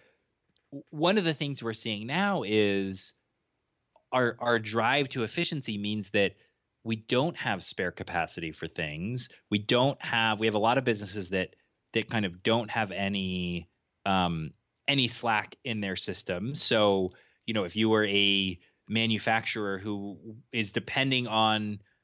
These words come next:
you know, the delivery of goods from, from China, um, with maybe, you know, a, a four to six week delay for shipping,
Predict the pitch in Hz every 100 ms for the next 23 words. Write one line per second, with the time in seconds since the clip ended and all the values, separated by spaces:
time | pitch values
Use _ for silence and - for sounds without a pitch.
0 | _ _ 113 120 107 110 104 113 113 120
1 | 127 120 110 104 120 120 113 - 120 113
2 | 117 113 107 - - - 117 107 98 139
3 | 214 175 113 160 175 _ 113 117 113 110
4 | 107 104 101 _ 123 113 117 113 117 113
5 | 104 101 95 107 117 - 120 117 110 -
6 | - - 113 - 104 113 120 107 - 190
7 | 196 117 104 127